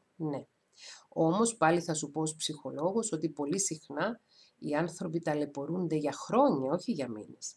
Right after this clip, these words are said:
Ταλαιπωρούνται για χρόνια για να ξεπεράσουν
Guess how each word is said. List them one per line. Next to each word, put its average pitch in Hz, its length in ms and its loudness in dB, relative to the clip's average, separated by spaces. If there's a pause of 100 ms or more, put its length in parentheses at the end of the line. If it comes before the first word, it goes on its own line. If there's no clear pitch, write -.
(160)
Ταλαιπωρούνται 147 580 -4
για 156 160 0
χρόνια 175 400 -2
για 180 140 2
να 165 120 4
ξεπεράσουν 151 1040 2